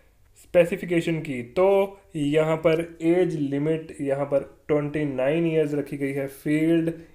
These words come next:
इंजीनियर इलेक्ट्रिकल और सिविल दोनों के लिए। नौ मई दो हज़ार इक्कीस तक आपकी एज, एज कैलकुलेट की जाएगी और एसेंशियल क्वालिफिकेशन फील्ड इंजीनियर के लिए यहाँ पर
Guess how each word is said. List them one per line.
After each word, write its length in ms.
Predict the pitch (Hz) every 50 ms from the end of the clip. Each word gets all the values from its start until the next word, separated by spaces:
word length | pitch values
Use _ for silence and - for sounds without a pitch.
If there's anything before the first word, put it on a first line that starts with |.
| _ -
इंजीनियर 680 | 151 143 139 135 131 135 135 143 147 147 151 143 143 - 143
इलेक्ट्रिकल 680 | 131 127 127 127 127 - - - 143 139 - 147 139
और 100 | 135 135 135
सिविल 340 | - - 135 135 135 135 131
दोनों 300 | 131 127 127 135 143 143
के 160 | 143 160 156
लिए। 300 | 151 156 156 156 160 160 156 160 - - - - _ -
नौ 420 | 147 139 139 147 165 180 185 185 175
मई 220 | 175 165 165 165
दो 160 | 156 165 160
हज़ार 240 | 160 156 160 156 151
इक्कीस 320 | 151 151 - 165 147 -
तक 160 | - 147 - 147
आपकी 340 | 139 135 - 151 143 143 139
एज, 280 | 139 135 135 139 143 - -
एज 320 | 147 139 143 143 143 139 - - - _ _ -
कैलकुलेट 480 | 156 143 139 - 139 139 135 131 - - -
की 140 | 151 156 160
जाएगी 340 | 165 160 156 151 151 160
और 200 | 160 160 160 160
एसेंशियल 400 | 147 - 151 143 143 147 160 147
क्वालिफिकेशन 640 | 147 147 135 135 151 147 156 - 160 151 - 160 156
फील्ड 320 | 156 - 156 156 151 151 160
इंजीनियर 460 | 156 156 151 151 151 151 156 156 156
के 100 | - 156
लिए 200 | 147 147 147 147
यहाँ 140 | 143 147 143
पर 160 | 143 156